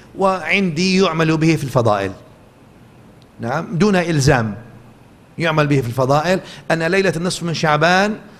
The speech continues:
آه، يغفر الله تعالى بها، يطلع الله تعالى على، إلى خلقه في ليلة النصف من شعب-، شعبان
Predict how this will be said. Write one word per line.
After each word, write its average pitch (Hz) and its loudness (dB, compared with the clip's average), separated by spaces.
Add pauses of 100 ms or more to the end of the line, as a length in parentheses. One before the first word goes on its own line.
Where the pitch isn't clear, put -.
(240)
آه، 143 0
يغفر 156 0
الله 151 0
تعالى 143 2
بها، 143 0 (160)
يطلع 147 2
الله 135 0
تعالى 135 0 (240)
على، 135 0
إلى 139 0
خلقه 147 -2
في 147 0
ليلة 156 2
النصف 147 -4
من 151 -2
شعب-، 143 -2
شعبان 156 0